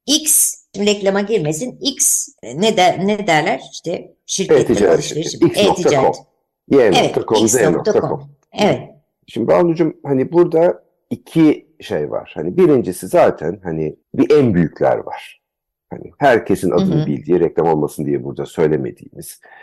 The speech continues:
Speaker 2: Hani sokağa çıkıp hani üç beş kişiye sorsam, internette biraz zaman geçen, internet alışveriş yapmış.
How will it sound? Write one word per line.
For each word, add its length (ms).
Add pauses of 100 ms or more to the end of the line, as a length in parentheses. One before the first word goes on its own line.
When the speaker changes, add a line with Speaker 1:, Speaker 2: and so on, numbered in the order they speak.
(340)
Speaker 2:
Hani 320 (100)
sokağa 460
çıkıp 420
hani 220
üç 220
beş 200
kişiye 320
sorsam, 400
internette 480
biraz 260
zaman 300
geçen, 240
internet 360
alışveriş 520
yapmış. 440